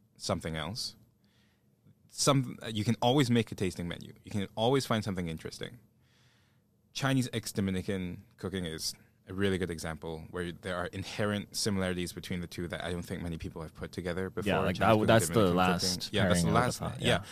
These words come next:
Speaker 1: And obviously there, but there are also confluences and overlapping immigration patterns, you know, that are interesting to study and try to find dishes that can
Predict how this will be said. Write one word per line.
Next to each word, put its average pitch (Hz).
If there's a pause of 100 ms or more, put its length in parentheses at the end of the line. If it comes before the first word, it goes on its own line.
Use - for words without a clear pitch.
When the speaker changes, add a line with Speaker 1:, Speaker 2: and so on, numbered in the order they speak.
(160)
Speaker 1:
And 107
obviously 101
there, 85 (140)
but 98
there 101
are 95
also 104 (220)
confluences 95 (420)
and 95 (120)
overlapping 101
immigration 90
patterns, -
you 90
know, -
that 87
are 90
interesting 90
to 90
study 82
and 76
try 101
to -
find 82
dishes 82
that 80 (360)
can 82